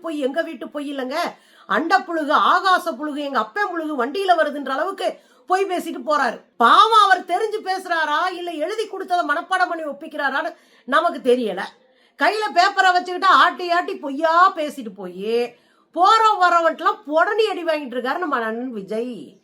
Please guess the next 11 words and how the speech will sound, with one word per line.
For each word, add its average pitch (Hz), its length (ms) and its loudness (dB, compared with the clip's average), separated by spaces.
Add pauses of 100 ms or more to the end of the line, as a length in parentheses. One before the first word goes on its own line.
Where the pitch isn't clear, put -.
(160)
எனக்கே 311 380 2
வருத்தமா 339 460 2
இருக்குன்னா 320 360 2
பாருங்களேன். 277 560 2 (460)
பொதுவாங்க 427 520 6 (840)
இந்தியால 415 560 2 (200)
யார் 415 360 6
பொய்ய 370 240 -4 (260)
மட்டுமே 359 300 -8 (100)
பரப்புரையா 339 420 -2
வைப்பாங்க? 262 400 -2